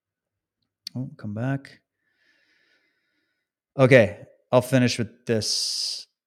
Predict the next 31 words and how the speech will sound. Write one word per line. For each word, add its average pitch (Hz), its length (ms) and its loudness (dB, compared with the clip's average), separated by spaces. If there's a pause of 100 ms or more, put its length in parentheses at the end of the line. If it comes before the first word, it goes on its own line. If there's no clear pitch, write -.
(100)
Oh, 135 120 6
there's 120 140 0
a 113 60 -4
couple 104 200 -4
things. 82 320 -14
Um, 113 600 2 (440)
so - 140 -2
this 175 200 2
is 147 80 -2
the, - 140 2 (500)
<laughs> - 520 -20
the 139 100 4
Human 180 320 4
Rights 156 360 4
Commission 143 420 0
of 127 80 2
Ontario 127 560 4
says 127 380 0
that 127 160 -4
you 165 120 2
have 147 240 2
no 151 220 2
human 143 300 0
rights 123 340 0
during 123 340 -2
whatever 120 280 0
the 110 100 -4
government 110 400 -2
deems 107 240 -6
a 98 60 -10
pandemic. 101 520 -8